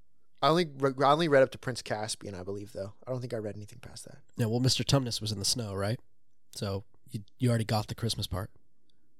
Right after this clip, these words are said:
Speaker 1: Yeah, but okay. But they're also very
Speaker 2: <laughs>
Speaker 1: Christian books, so it's
Speaker 2: <laughs>
Speaker 1: like
Speaker 2: That's, that's true.
Speaker 1: they're, they're,
Speaker 2: <laughs>
Speaker 1: they're based on, like, the Christian Christmas values.
Speaker 2: Yeah, yeah.
Speaker 1: So I would read those during,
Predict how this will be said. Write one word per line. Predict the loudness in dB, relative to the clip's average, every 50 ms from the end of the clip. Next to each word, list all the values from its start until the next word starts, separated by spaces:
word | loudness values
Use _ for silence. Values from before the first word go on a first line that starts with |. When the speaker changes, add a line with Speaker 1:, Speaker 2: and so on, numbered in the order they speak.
| -20 -16 -8
Speaker 1:
Yeah, | -2 0 0 0 0
but | 0 2 4 4 4
okay. | 4 0 -4 -4 -6 -4 0
But | 4 4 8
they're | 12 12 12
also | 12 12 12 8 6
very | 8 8 8 6
Speaker 2:
<laughs> | 4
Speaker 1:
Christian | 4 4 4 4 2 -2 -4 -2
books, | 0 0 0 0 0 -2
so | -2 -2 -2
it's | 0 2 4
Speaker 2:
<laughs> |
Speaker 1:
like | 4 4
Speaker 2:
That's, | 4 0 -2 -2 -4
that's | -6 -4 -4 -4 -6 -8 -8
true. | -4 -4 -4 -4 -6 -4 4
Speaker 1:
they're, | 8 10 10 10 10 8 2 -2 -4 0
they're, | 4 8 10 10 10 10 8 6 4 4 6
Speaker 2:
<laughs> | 6 8 8 8 8 8 8 8 8 8 6 6 6 6 4 4 4 0 2 8 12
Speaker 1:
they're | 12 12 12
based | 12 12 12 12 12 12 10 12
on, | 12 12 12 12
like, | 10 6 6 6
the | 2 0
Christian | 0 4 6 8 8 8 6 4 0 0 0
Christmas | 2 4 4 4 4 2 -2 -2 -2
values. | 2 4 6 6 6 4 4 0 -4 -8 -8 -10 -8 -6
Speaker 2:
Yeah, | -6 -4 -4 -6 -8 -10 -6 -2
yeah. | -2 -2 -2 -2 -6 0
Speaker 1:
So | 6 8
I | 8 10
would | 10 8
read | 8 6 4 4
those | 4 6 6 6 4 4
during, | 2 2 2 2 0 -2 -4 -6